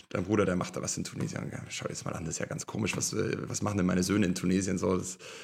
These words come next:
ich hab mit Tunesien so viel zu tun gehabt wie du oder wie die meisten Zuhörer wahrscheinlich. Und, äh, dann bin ich da hingeflogen und dann saß da mein Bruder und hat mir dann ganz stolz präsentiert, „Ja, guck mal, hier ist die Küche und hier ist da,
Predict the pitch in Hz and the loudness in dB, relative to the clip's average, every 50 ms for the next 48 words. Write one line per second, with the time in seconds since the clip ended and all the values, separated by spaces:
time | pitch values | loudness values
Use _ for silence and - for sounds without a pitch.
0 | - - - - - - - - - 98 98 - - 110 - 123 98 101 92 - | -16 -16 -12 -10 -10 -8 -6 -2 2 4 6 6 6 6 6 6 6 4 2 4
1 | 104 117 117 113 117 101 98 90 101 110 - - - - 110 107 98 95 92 - | 6 6 6 6 6 2 2 2 2 2 2 2 2 4 6 6 6 6 4 4
2 | - 98 90 123 147 151 - - - - - - - - - - - _ _ _ | 4 6 8 8 8 6 4 -4 -10 -10 -12 -12 -14 -16 -18 -20 -20 _ _ _
3 | - - - 98 98 95 98 95 98 104 - - 107 - 120 120 120 117 113 113 | 2 6 8 8 10 10 10 10 10 8 8 4 4 8 10 12 12 12 12 12
4 | 117 113 - 123 113 113 113 107 - - - - 101 101 101 98 101 101 98 92 | 10 10 8 8 8 8 6 4 2 0 4 6 8 10 10 10 8 6 4 2
5 | - - - 65 90 90 87 76 - - - - - 104 110 101 - 104 92 120 | 0 -2 -2 0 2 2 2 2 0 0 -2 0 2 2 2 4 4 6 6 6
6 | 151 147 - - 120 117 117 113 117 113 110 98 95 87 92 87 82 113 123 135 | 6 6 6 6 6 6 8 6 6 4 4 4 2 2 2 2 4 4 4 4
7 | - - 113 110 107 95 110 113 104 104 90 90 - - 98 98 - - - - | 4 4 4 4 4 4 4 6 6 6 4 4 -2 -2 -2 -2 -2 -2 -2 2
8 | - - 107 113 - - - 101 92 - - 127 120 117 151 147 - - - - | 6 8 8 8 6 2 -2 -2 -2 0 2 2 2 4 2 0 0 -2 2 4
9 | 127 117 117 123 120 - 120 - - 135 - 135 127 123 123 117 107 107 95 101 | 4 6 6 6 4 2 -2 0 0 2 6 8 8 8 8 6 4 4 4 6
10 | 123 120 117 - - 113 110 110 | 6 6 6 6 6 6 6 6